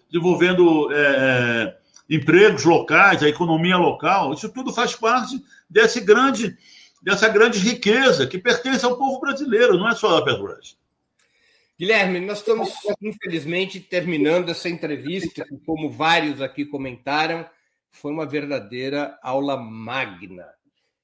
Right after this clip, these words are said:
Speaker 2: Eu vou te perguntar, é, fazer uma pergunta, eu ia fazer duas perguntas, uma você já respondeu. Eu sempre pergunto aos meus convidados que livro estão lendo ou, ou leram e gostariam de sugerir, e que filme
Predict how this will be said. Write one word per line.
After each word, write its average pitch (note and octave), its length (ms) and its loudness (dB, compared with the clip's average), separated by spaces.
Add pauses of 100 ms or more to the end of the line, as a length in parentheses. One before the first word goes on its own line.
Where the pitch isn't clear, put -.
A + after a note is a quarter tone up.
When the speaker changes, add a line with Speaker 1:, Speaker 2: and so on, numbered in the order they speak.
(120)
Speaker 2:
Eu B2 100 -14
vou D#3+ 140 -4
te - 120 -14
perguntar, D#3 1040 2 (420)
é, C3 280 -4
fazer C3 200 -10
uma D#3 120 -4
pergunta, D3+ 720 -4
eu D3+ 120 2
ia D3+ 100 2
fazer C#3+ 180 -6
duas A#3 260 0
perguntas, G3+ 500 -4
uma B3+ 160 -2
você B3+ 160 -6
já A#3+ 120 -2
respondeu. A3 640 -4
Eu D#3+ 80 -8
sempre A3 240 -10
pergunto E3 420 -6
aos C#3+ 80 -8
meus C#3 200 -6
convidados C#3+ 600 -6 (420)
que A3 120 -8
livro G#3 280 -6
estão F#3 360 -4
lendo D#3 500 -2
ou, B2+ 180 -4
ou C#3+ 160 -2
leram D3 440 -2
e C3 40 -10
gostariam C3 600 -8
de A#2+ 160 -16
sugerir, F3 560 -8
e - 20 -16
que A#3 180 -16
filme F#3+ 720 -8